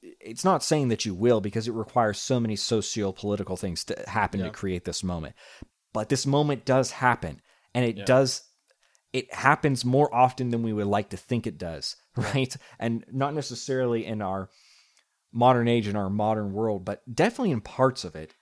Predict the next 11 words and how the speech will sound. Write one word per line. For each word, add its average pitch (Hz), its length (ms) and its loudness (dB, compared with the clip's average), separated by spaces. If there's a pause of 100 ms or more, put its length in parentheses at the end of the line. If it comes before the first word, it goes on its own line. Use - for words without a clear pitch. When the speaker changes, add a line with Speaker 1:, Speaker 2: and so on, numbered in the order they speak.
(140)
Speaker 1:
right? 104 260 -4 (340)
And 117 280 0 (800)
definitely 185 380 6
when 139 140 2
it 92 220 -6
does 127 260 2
happen 143 320 -2
in 151 100 2
our 143 100 0
modern 147 400 -2
world, 160 240 -4